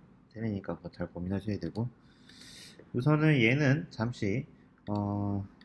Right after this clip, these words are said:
보여드릴게요. 웬만하면 이제 모바일에서는요, 메뉴나 이런 것들을 최소화시켜주는 게 제일 좋습니다.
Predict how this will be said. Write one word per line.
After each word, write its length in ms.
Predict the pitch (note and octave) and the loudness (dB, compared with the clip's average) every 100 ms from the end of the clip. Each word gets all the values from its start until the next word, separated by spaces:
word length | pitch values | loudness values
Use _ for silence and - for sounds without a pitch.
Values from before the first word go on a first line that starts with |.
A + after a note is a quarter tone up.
| - - _ _ - | -20 -20 _ _ -6
보여드릴게요. 560 | G#2+ A#2 - - F#2 | -2 0 -2 -4 -2
웬만하면 500 | G2 C#3 F3+ F3+ D#3+ A2+ | 0 2 4 4 4 4
이제 60 | |
모바일에서는요, 1120 | F#2+ A2 B2+ F#3 E3 D#3+ D3+ B2+ A#2+ C3+ F2 - - - _ _ - | 4 6 8 8 8 2 2 4 4 2 -2 -8 -20 -20 _ _ 2
메뉴나 320 | A2 D#3 E3+ | 4 6 6
이런 200 | B2 C#3+ | 6 6
것들을 340 | D3 - B2 | 0 2 0
최소화시켜주는 760 | - G#3+ - B3 B3 - F3 D3+ | 0 -4 2 2 2 0 2 4
게 80 | B2 | 2
제일 160 | G2+ F#2+ | 2 -2
좋습니다. 680 | F2+ - B2+ A#2 F2 A2 | -6 0 0 0 -2 -8